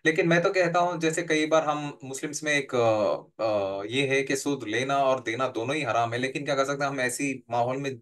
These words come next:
जुड़ चुके हैं कि हम बगैर इंटरेस्ट के किसी भी प्रोजेक्ट या फिर प्रोडक्ट को नहीं हासिल कर पा रहे। तो मैं तो कहता हूँ, अगर आप मुस्लिम फैमिली वगैरह से बिलोंग करते हो, तो आप ये जो इंटरेस्ट आता है, वो आप निकाल के गरीबों में बांट दो, ना उसको आपको सवाब मिलेगा, ना उसको आपको गुनाह मिलेगा।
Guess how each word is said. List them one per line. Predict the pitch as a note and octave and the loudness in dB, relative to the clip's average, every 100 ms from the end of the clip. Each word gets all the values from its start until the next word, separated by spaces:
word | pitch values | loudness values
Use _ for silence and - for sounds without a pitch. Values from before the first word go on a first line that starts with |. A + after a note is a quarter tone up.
| C3 | -4
जुड़ | C#3+ | -4
चुके | C3 C3 C3+ | -4 -4 -2
हैं | C3 C3 | -2 -2
कि | C#3 | -2
हम | C3 B2 | -2 0
बगैर | A2 B2+ C3+ | 0 0 0
इंटरेस्ट | A2+ B2+ A#2+ | -4 -6 -4
के | C#3 C3 - _ _ _ - | -4 -4 -6 _ _ _ -6
किसी | B2+ D3 | 0 2
भी | |
प्रोजेक्ट | D3 C3 A#2+ C3+ C3+ | 2 4 4 2 0
या | C3+ | -2
फिर | C#3 | -2
प्रोडक्ट | B2 B2 C3 - | 0 0 0 -2
को | C#3 C3+ C3+ _ - | 0 0 -2 _ -6
नहीं | C#3 D#3 | -2 0
हासिल | C#3 B2+ | 0 0
कर | A#2+ A2 | -2 -2
पा | G2 | -2
रहे। | F#2 - _ _ _ - | -4 -8 _ _ _ -8
तो | C#3 | 0
मैं | D#3+ | 2
तो | F3+ | 2
कहता | F3 E3+ E3+ | 2 2 4
हूँ, | E3 D#3+ - | 4 2 0
अगर | C3+ D3 | 2 2
आप | C#3+ | 0
मुस्लिम | B2 D3+ | -2 -4
फैमिली | C#3+ C#3 C#3 C3+ | 0 0 0 2
वगैरह | C3 C3 C3 | 2 2 0
से | - | -2
बिलोंग | C3+ A#2+ C3 | -4 -2 -2
करते | B2+ - | -4 -4
हो, | B2+ C3 | -2 0
तो | D3 | 0
आप | C3 C3 B2+ - _ _ | 4 4 2 -6 _ _
ये | B2 C3+ | -2 0
जो | C#3+ | 0
इंटरेस्ट | C3 D#3 D3+ | -2 -2 2
आता | C3 C3 | 2 2
है, | A#2+ A#2+ | 0 0
वो | A#2+ | 0
आप | C3+ C3 | 0 0
निकाल | B2+ C#3 C3+ | -4 0 -2
के | C3 C3+ | 0 -2
गरीबों | B2+ B2+ C3 C#3 | 0 0 0 -2
में | C#3 | -2
बांट | C3 A#2+ - | 0 0 0
दो, | A2+ | -4
ना | B2+ C3 | -2 -2
उसको | - C3 | 0 -2
आपको | - C3 | 0 -2
सवाब | B2 B2+ C#3 | 0 2 0
मिलेगा, | C#3+ C#3+ C#3+ C#3+ | 0 -2 0 0
ना | C3+ | 0
उसको | B2 A2+ | -2 -2
आपको | A#2+ - | -4 -4
गुनाह | G#2+ G#2 A2 | -8 -4 -4
मिलेगा। | G#2 G2 F#2+ | -2 -4 -4